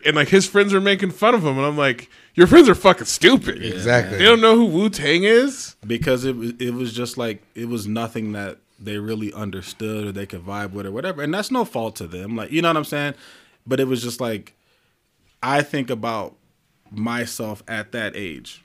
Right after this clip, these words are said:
Speaker 2: right? And I'm like, that kid would have loved to have someone like us.
Speaker 1: Right.
Speaker 2: Someone to be like,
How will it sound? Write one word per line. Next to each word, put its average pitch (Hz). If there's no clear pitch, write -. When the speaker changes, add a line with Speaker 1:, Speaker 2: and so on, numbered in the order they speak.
Speaker 2:
right? 95
And 104
I'm 117
like, 101
that 123
kid 120
would 104
have 98
loved 101
to 98
have 95
someone 107
like 92
us. -
Speaker 1:
Right. 92
Speaker 2:
Someone 147
to 131
be 127
like, 104